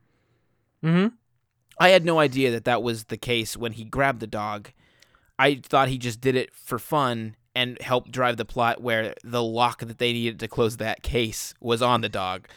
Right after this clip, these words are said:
Speaker 2: So, of course, they needed more to the movie to track down this dog.
Speaker 1: Oh, yeah. Well, and then there was also the part where, um, like, he was not only trying to plow the wife,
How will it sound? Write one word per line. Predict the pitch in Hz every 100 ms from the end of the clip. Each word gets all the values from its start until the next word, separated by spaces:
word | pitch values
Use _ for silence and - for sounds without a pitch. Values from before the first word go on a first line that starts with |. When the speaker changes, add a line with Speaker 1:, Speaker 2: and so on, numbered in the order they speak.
| _
Speaker 2:
So, | - 135
of | 110
course, | - 147 127
they | - 117
needed | 117 120 117 - _
more | - 123 139 147
to | -
the | 113
movie | 113 120 113 107 104 - _
to | 131
track | - 123 104
down | 110 101
this | 87 -
dog. | - - _ _ _ _ _ _ _ _ -
Speaker 1:
Oh, | 151
yeah. | 101 - - _ - - -
Well, | 226
and | 202 208
then | 202
there | 190 208
was | 190
also | 196 -
the | 151
part | 135 160 143
where, | 139 131
um, | 123 120 110 110 _ _ _ -
like, | 151 147
he | 180
was | 156 143 - - - _ _ _ _ _ _ -
not | 170 170
only | 170 151
trying | - 160
to | 139
plow | 123 151 135
the | 131
wife, | 123 120 151 -